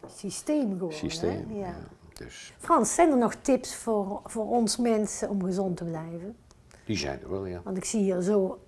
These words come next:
Speaker 1: een god van zevenenzeventig
Speaker 2: Ja.
Speaker 1: jaar zitten.
Speaker 2: Ja. Het, het is geen groot geheim. Ik denk dat je, of dat denk ik, dat weet ik zeker, moet zorgen dat je zeker je zeven tot acht uur slaap krijgt.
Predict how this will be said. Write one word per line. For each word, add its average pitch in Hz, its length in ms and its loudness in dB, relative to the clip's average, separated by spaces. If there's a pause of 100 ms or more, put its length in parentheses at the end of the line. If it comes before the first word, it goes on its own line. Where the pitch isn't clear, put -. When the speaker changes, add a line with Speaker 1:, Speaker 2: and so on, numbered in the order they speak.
Speaker 1:
een 185 200 0
god 240 380 2
van 190 240 -2
zevenenzeventig 220 1000 2
Speaker 2:
Ja. 277 100 8
Speaker 1:
jaar 233 260 10
zitten. 233 340 4
Speaker 2:
Ja. - 160 -2 (320)
Het, 95 400 2
het 95 260 2
is 107 120 2
geen 101 180 8
groot 92 260 6
geheim. 87 320 0
Ik 90 140 -2
denk 90 240 2
dat 76 220 -2
je, 69 320 -2 (1300)
of - 120 -10
dat 67 160 -6
denk 69 120 -4
ik, 71 80 -10
dat 87 140 0
weet 80 160 2
ik - 100 -10
zeker, 78 340 -6
moet 82 160 -8
zorgen 80 340 0
dat 80 160 -4
je 80 120 -6
zeker 87 300 4
je 80 160 0
zeven 85 300 2
tot 80 180 -2
acht 95 200 0
uur 82 160 -2
slaap 85 340 2
krijgt. 117 540 -4